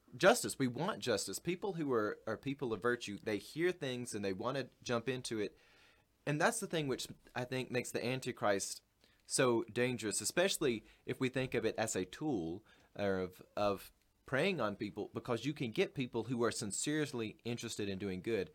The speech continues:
to, to turn into a mob. Well, Dad, before we go on to our next segment,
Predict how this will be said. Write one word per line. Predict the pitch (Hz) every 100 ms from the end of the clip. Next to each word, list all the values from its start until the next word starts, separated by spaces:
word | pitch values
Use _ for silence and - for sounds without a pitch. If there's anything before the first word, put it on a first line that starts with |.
| - - _ -
to, | 120 104 98 - _
to | -
turn | 110 123 110
into | 98 95
a |
mob. | 85 80 60 _ _ _ _ _ _ -
Well, | 135
Dad, | 175 202 196 - _ -
before | 139 220
we | 254
go | 160 147
on | 131
to | 139
our | 117
next | 113 117
segment, | - 117 113